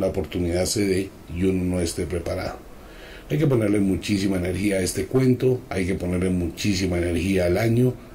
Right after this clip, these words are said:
hay que redireccionar y hay que mirar. Los chinos, tres días antes de la llegada del año, que es el nacimiento de la serpiente cuando rompe el cascarón,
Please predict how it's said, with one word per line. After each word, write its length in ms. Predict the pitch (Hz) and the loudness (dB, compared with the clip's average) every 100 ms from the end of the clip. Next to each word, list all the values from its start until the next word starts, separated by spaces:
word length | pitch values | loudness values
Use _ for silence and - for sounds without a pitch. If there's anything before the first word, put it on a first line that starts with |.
| - - - - | -20 -18 -12 -2
hay 200 | 101 90 | -2 0
que 180 | 110 | 0
redireccionar 1040 | 90 90 90 87 87 - - 92 98 107 117 113 - - - - 90 | 0 2 2 2 0 -2 -2 -2 0 0 0 -4 -12 -20 -20 -14 -4
y 100 | 98 | 0
hay 180 | 92 90 | 0 -2
que 200 | - 87 | -2 -2
mirar. 420 | 85 82 85 82 - - - - - - - - - - | 0 0 0 -2 -8 -16 -18 -16 -16 -16 -18 -20 -18 -6
Los 440 | 101 113 107 95 - | 0 4 4 2 0
chinos, 800 | - 185 147 104 95 - - - - - - - - - - - - - - | 4 6 6 2 0 -6 -8 -12 -16 -18 -18 -18 -18 -20 -20 -18 -18 -12 2
tres 340 | 147 151 139 | 6 8 6
días 440 | 160 151 131 - - | 6 6 4 0 0
antes 400 | 131 120 98 87 | 4 4 4 2
de 100 | 87 | 2
la 100 | 85 | 2
llegada 420 | 87 98 107 104 | 2 2 2 2
del 220 | 90 85 | 2 2
año, 340 | 104 120 139 - | 4 4 2 2
que 120 | 101 | 0
es 100 | 98 | 2
el 180 | 98 95 | 2 2
nacimiento 680 | 85 90 82 95 135 117 | 0 -2 0 2 2 2
de 60 | 101 | 0
la 100 | 87 | 0
serpiente 500 | 87 78 98 95 90 | 0 -2 0 0 0
cuando 300 | 85 85 87 | 0 0 0
rompe 280 | 95 98 98 | 0 0 -2
el 60 | |
cascarón, 640 | 98 104 - 127 139 135 | 0 -2 0 2 2 2